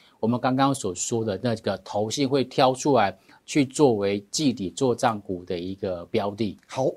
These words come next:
Speaker 1: 四七六三的材料K Y，我们看到它在这一次的股价真的很夸张哎，从今年以来，它的当时的一年初啊，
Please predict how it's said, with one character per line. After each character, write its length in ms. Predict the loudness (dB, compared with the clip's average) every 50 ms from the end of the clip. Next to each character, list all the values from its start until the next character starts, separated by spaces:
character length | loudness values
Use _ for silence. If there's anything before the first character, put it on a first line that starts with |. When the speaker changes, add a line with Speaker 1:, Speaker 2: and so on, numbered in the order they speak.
| -6 _ _
Speaker 1:
四 220 | -6 -2 0 0 0
七 200 | 2 2 2 4
六 200 | 6 6 6 6
三 180 | 4 4 2
的 60 | 2 2
材 200 | 2 0 2 4
料 200 | 4 4 4 2
K 240 | 2 0 0 0 2
Y， 280 | 4 4 4 2 0 -6 _ -20 -20 -20 -14 -10
我 80 | -8
们 60 | 0 2
看 120 | 4 4
到 60 | 4
它 140 | 4 2 2
在 180 | 4 4 4 4
这 180 | 4 4 4
一 60 | 4
次 160 | 4 4 4 2
的 80 | 2
股 180 | 2 0 -2 0
价 160 | 2 0 0
真 160 | 2 0 0
的 80 | 0 0
很 120 | 0 -2
夸 320 | 0 2 4 4 4 4 4
张 160 | 2 0 0
哎， 100 | 0 -2
从 180 | -2 -2 -2 0
今 200 | 4 4 4 4
年 240 | 4 4 2 2 2
以 140 | 2 0 0
来， 240 | 0 0 0 0 0
它 100 | 0 -2
的 120 | -2 0
当 260 | 0 0 0 0 0
时 160 | -4 -2 -2
的 60 | -2 -2
一 160 | -2 -2 -2
年 260 | 0 0 0 0 -2
初 220 | -2 0 4 6
啊， 120 | 6 4